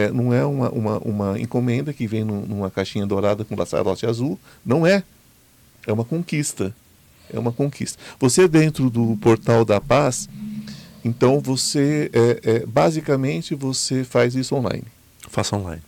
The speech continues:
Speaker 2: Hoje eu estou com dois canais no YouTube, né, porque não gerou conteúdo demais, e aí eu, ah, preciso criar outro. Então eu tenho hoje o Portal Paz e o Jordelei dos Santos.
Speaker 1: Olha que legal.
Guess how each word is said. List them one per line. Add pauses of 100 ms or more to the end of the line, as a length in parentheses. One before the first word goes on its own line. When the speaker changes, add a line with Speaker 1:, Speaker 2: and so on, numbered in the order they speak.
(920)
Speaker 2:
Hoje
eu
estou
com
dois
canais
no
YouTube, (960)
né, (160)
porque
não
gerou
conteúdo
demais, (400)
e
aí
eu, (180)
ah,
preciso
criar
outro.
Então
eu
tenho
hoje
o
Portal
Paz (300)
e
o
Jordelei
dos
Santos.
Speaker 1:
Olha
que
legal.